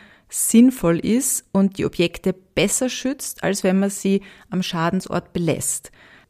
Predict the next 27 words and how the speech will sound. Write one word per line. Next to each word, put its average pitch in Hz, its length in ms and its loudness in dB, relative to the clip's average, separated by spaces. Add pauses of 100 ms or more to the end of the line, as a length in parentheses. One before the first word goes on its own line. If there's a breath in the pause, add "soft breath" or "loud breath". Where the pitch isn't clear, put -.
(180)
Da 190 80 -4
spielen 226 300 2
halt 190 160 0
wieder 240 260 2
mehrere 170 280 0
Faktoren 165 480 -2
rein, 185 340 -2
aber 170 160 -2
es - 140 -6
kann 220 260 -2
halt - 120 -4
einfach 165 280 -4
sein, 143 460 -4
wenn 185 260 2 (520 soft breath)
das - 200 -4
Wasser 180 640 0
nur 180 200 0
fünf 247 300 2
Zentimeter 156 560 -4
steht, 226 360 -2
alle 165 220 0
Objekte 165 500 -4
eigentlich 175 320 -2
auf 170 140 -8
Regalen 151 400 -4
hochgelagert 143 640 -2
sind, 208 320 2